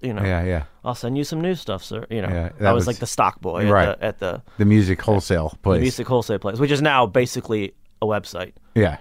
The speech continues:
Speaker 2: yeah. <laughs>
Speaker 1: So
Speaker 2: You were
Speaker 1: I was gonna
Speaker 2: replaced.
Speaker 1: say they lost tons of jobs, but they really only lost my job.
Speaker 2: Yeah.
Speaker 1: Um,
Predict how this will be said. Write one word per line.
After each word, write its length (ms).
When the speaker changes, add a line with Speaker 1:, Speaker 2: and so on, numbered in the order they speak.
Speaker 2:
yeah. 160
<laughs> 80
Speaker 1:
So 300
Speaker 2:
You 120
were 160
Speaker 1:
I 0
was 120
gonna 140
Speaker 2:
replaced. 180
Speaker 1:
say 100
they 120
lost 320
tons 300
of 120
jobs, 280
but 80
they 80
really 200
only 180
lost 220
my 200
job. 260
Speaker 2:
Yeah. 220
Speaker 1:
Um, 340